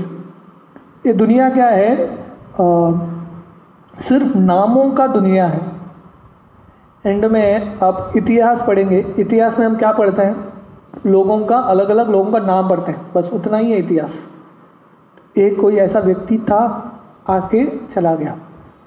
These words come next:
तो सिर्फ नाम रहता है end में। तो ये सिर्फ ये नाम की दुनिया के लिए, थोड़े क्षण के नाम की दुनिया के लिए बहुत ज़्यादा मेहनत करके फ़ायदा नहीं है। इसीलिए सुखदेव गोस्वामी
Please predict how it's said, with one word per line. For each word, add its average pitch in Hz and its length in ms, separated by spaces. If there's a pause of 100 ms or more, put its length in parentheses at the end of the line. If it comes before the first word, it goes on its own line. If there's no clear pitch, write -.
(420)
तो 240 100
सिर्फ 302 360
नाम 220 440
रहता 214 300
है 190 220 (220)
end 190 180
में। 170 180 (1000)
तो 262 60
ये 262 560 (140)
सिर्फ 277 380 (600)
ये 220 240 (160)
नाम 220 500
की 277 160
दुनिया 214 420
के 220 140
लिए, 185 180
थोड़े 220 400
क्षण 220 220
के 226 100
नाम 202 260
की 220 80
दुनिया 196 320
के 190 140
लिए 190 300 (420)
बहुत 247 400
ज़्यादा 262 300
मेहनत 226 420
करके 202 460
फ़ायदा 180 520
नहीं 170 240
है। 170 120 (720)
इसीलिए 220 580
सुखदेव 214 280
गोस्वामी 220 600